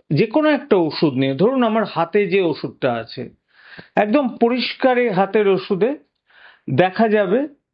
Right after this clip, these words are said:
যে ওষুধের ফার্স্টে একটা নাম থাকবে, সেটা হচ্ছে ওষুধের ব্র্যান্ডেড নেম,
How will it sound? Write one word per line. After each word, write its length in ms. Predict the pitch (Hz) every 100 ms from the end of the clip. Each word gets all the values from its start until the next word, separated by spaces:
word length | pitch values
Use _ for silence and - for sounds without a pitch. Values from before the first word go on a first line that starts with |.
| _ _ _
যে 180 | 147 220
ওষুধের 920 | 214 190 190 - 240 190 254 277 294 - _ -
ফার্স্টে 440 | 190 190 - 247
একটা 300 | 214 - 214
নাম 500 | 160 156 170 214 220
থাকবে, 540 | 220 214 185 269 311
সেটা 320 | 240 220 202 208
হচ্ছে 240 | 208 233
ওষুধের 400 | 196 180 185 208
ব্র্যান্ডেড 640 | 147 151 151 156 151 120
নেম, 280 | 120 117 113